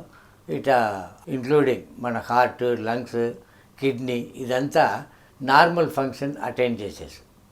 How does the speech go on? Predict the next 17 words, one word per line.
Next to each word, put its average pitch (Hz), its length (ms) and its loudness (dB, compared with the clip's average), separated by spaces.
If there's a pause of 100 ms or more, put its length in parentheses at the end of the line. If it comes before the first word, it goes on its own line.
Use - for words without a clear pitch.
(360)
నెక్స్ట్ 160 300 0
ఏమంటే 151 720 2 (460)
బెస్ట్ 139 400 0
ఉసిరికాయ. 143 600 0 (760)
యాపిల్లో 156 540 4
హండ్రెడ్ 135 580 -2
గ్రాములకు 139 440 0
ఒకటి 120 520 -4
వై-, 110 760 -2
సి 143 120 2
విటమిన్, 123 540 -2 (680)
whereas 143 380 4 (580)
మన 117 500 -2 (120)
ఉసిరికాయలో 139 920 2 (240)
సిక్స్ 160 300 0
హండ్రెడ్ 160 280 4
ఉంది 117 320 0